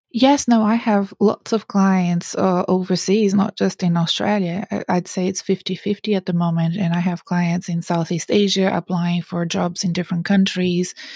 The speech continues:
I have clients in Australia who, um, are working from Australia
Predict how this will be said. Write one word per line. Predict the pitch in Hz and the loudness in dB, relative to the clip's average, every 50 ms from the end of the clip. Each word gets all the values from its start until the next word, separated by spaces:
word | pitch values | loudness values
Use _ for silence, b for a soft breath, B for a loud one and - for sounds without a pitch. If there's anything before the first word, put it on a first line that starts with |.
| B B B | B B B
I | B 175 | B 0
have | 180 185 180 - - _ | 2 2 0 -2 -8 _
clients | - 202 196 185 185 185 185 - | 0 2 2 2 2 2 0 0
in | 190 165 | 0 0
Australia | 165 170 156 - - - 214 190 196 190 185 185 180 180 185 - B B B B B B B B - - | 0 0 0 0 0 2 4 4 4 4 4 4 2 2 0 -2 B B B B B B B B -2 2
who, | 196 185 185 180 180 180 196 - - _ _ _ | 4 4 6 6 4 4 2 0 -4 _ _ _
um, | - 175 170 165 160 160 165 165 175 - | -4 -2 -2 0 0 2 2 0 0 2
are | - 170 170 | 2 2 2
working | 170 175 196 226 247 - - 180 180 | 4 4 4 2 2 2 0 0 0
from | - - - 226 269 285 | 0 2 4 4 4 4
Australia | 247 220 202 - - - 190 185 185 180 175 175 175 175 175 | 4 2 2 0 -2 -2 0 2 2 2 2 0 0 -2 -4